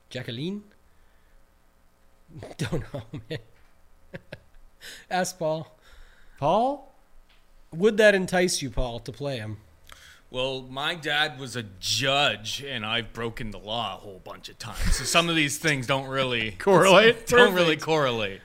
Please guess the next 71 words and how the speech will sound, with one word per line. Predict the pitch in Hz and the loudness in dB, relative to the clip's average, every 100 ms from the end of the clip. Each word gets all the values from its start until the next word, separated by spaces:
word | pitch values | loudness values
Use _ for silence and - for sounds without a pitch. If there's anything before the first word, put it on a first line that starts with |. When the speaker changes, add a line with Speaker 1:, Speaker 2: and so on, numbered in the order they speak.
| - | -2
Speaker 1:
Perfect | 208 240 190 | 2 2 2
answer, | 160 151 - 131 | 0 -2 -4 -8
by | 127 | -8
the | 127 | -8
way. | 127 135 | -6 -6
Yeah, | 165 190 - | -2 -2 -2
exactly. | 156 143 147 143 139 135 | -8 -6 -6 -6 -10 -12
Speaker 2:
<laughs> | - - | -16 -12
Uh, | 123 123 120 | -4 0 2
what | 175 | 2
do | |
you | 214 | 2
think | 220 | 2
about | 220 214 | 2 4
Power | 165 160 170 165 | 6 8 6 2
as | |
a | 151 | -2
pivot | 143 135 135 | -4 0 0
off | 127 | 0
Sung | - 139 170 | 0 0 0
Jae? | 185 254 262 - - | -4 -6 -10 -20 -8
I | |
like | 302 294 | -6 -4
it. | 101 | -6
We're | 120 | -2
playing | 196 254 | -2 -2
together. | 277 277 151 | -4 -6 -6
Speaker 1:
We're | |
playing | 160 202 | -2 -2
together, | 202 175 120 104 - | 0 -4 -6 -10 -12
yeah. | 165 113 - | -12 -12 -6
I | |
Speaker 2:
Thoughts | 143 143 143 | 0 0 0
Speaker 1:
like, | |
Speaker 2:
on | 127 | -2
Speaker 1:
I | |
like | 147 151 | -2 -4
Speaker 2:
Seifert? | 170 | -6
Speaker 1:
that. | 110 | -6
Speaker 2:
Pass. | 110 107 110 - - - _ - | -4 -4 -4 -8 -16 -20 _ -14
Speaker 1:
Yep, | 117 120 - | -12 -12 -12
same | - 113 | -12 -12
as | 117 | -12
you. | 117 110 | -12 -2
Speaker 2:
Riley | 117 156 190 190 | 4 6 4 2
or | 185 | 2
Webb? | 156 160 208 | 2 0 0
Riley. | 135 120 104 76 73 - _ - 117 | 2 0 0 -6 -14 -20 _ -18 -12
Speaker 1:
Uh, | 117 | -10
Riley | 123 113 110 | -8 -8 -8
Speaker 2:
All | 110 | -8
right, | |
Speaker 1:
for | 107 | -6
Speaker 2:
we're | 233 | -4
Speaker 1:
me. | |
Speaker 2:
back | 370 370 | -2 -2
into | 339 | -4
the | 156 | 0
good | 214 208 | -2 0
questions | 131 110 92 92 | -4 -4 -8 -12
now. | 90 76 | -12 -10
Speaker 1:
Yeah, | 123 | -10
I | |
like | 131 131 | -8 -10
that | 131 113 | -10 -10
one. | 120 | -6
Riley. | 131 | 2
Speaker 2:
Harmon, | 190 240 254 220 | 4 6 4 4
Nah, | 185 190 196 | 6 8 6
or | 175 147 | 2 -2
Siwoo? | - 147 139 185 226 | 0 0 2 2 2